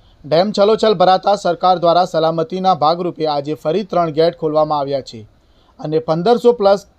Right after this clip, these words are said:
ક્યુસેક પાણી સરસ્વતી નદીમાં છોડાયું છે. ત્યારે માલિકની આ મહેરબાની વડગામ તાલુકાના ખેડૂતો માટે આશીર્વાદરૂપ સાબિત થાય છે.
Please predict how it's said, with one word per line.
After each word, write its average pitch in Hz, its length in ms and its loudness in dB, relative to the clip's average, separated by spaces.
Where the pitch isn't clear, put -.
ક્યુસેક 185 360 -6
પાણી 190 260 0
સરસ્વતી 175 480 -2
નદીમાં 165 420 0
છોડાયું 151 460 -2
છે. 110 260 -16
ત્યારે 160 200 2
માલિકની 208 500 0
આ 208 120 4
મહેરબાની 180 640 2
વડગામ 170 420 2
તાલુકાના 180 500 0
ખેડૂતો 165 400 -4
માટે 160 280 -2
આશીર્વાદરૂપ 165 720 -2
સાબિત 160 360 -4
થાય 135 180 -6
છે. 113 280 -16